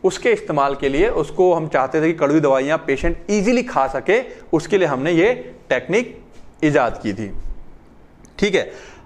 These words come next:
और छठे नंबर पे आता है कंप्रेस्ड पाउडर,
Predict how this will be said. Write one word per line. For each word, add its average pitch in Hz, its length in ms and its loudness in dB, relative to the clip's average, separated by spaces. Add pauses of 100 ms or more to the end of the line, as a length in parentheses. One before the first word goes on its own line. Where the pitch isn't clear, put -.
(120)
और 247 160 4
छठे 208 260 0
नंबर 160 260 2
पे 156 100 0
आता 143 280 2
है 175 80 0 (140)
कंप्रेस्ड 160 640 0
पाउडर, 143 460 2